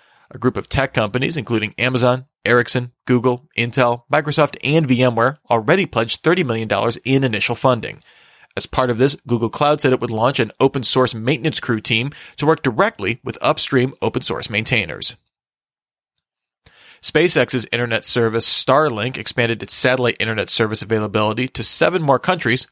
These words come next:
for a total of thirty-two. Service areas now cover most of North America, outside of Alaska and northern Canada, most of Europe outside of Scandinavia,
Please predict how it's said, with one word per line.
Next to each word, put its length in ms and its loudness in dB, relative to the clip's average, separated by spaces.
for 100 2
a 60 2
total 320 2
of 160 -4
thirty-two. 600 -2
Service 420 2
areas 420 2
now 200 0
cover 300 -2
most 300 2
of 60 -4
North 220 -2
America, 560 0
outside 300 0
of 40 -10
Alaska 640 0
and 240 -6
northern 260 -4
Canada, 520 -4
most 240 2
of 120 -4
Europe 240 4
outside 240 -2
of 80 -10
Scandinavia, 800 0